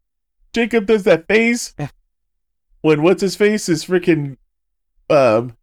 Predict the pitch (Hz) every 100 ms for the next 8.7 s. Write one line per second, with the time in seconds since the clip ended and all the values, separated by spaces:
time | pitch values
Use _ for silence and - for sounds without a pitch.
0 | _ _ _ _ _ _ - - _ -
1 | 175 160 135 151 143 135 123 110 110 _
2 | _ _ _ - 80 78 _ _ _ _
3 | _ _ _ _ _ _ _ 143 170 165
4 | 156 160 147 127 120 131 143 143 135 -
5 | - - 143 135 135 131 113 107 117 127
6 | 127 127 - 143 147 - _ _ _ _
7 | _ - 110 110 104 120 117 107 104 101
8 | - 120 117 113 110 127 -